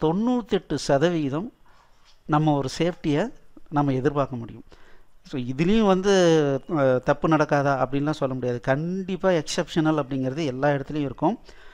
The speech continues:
But ஒரு ரெண்டு சதவீதம் இருக்கும். மத்தபடி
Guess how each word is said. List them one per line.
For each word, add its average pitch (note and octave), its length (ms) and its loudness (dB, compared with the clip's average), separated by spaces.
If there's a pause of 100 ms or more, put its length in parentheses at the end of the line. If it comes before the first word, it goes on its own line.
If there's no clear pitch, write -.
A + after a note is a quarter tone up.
(200)
But C#3+ 160 0
ஒரு C3+ 180 0
ரெண்டு D#3+ 340 4
சதவீதம் D3+ 520 0
இருக்கும். - 260 -12 (3250)
மத்தபடி C3+ 580 -4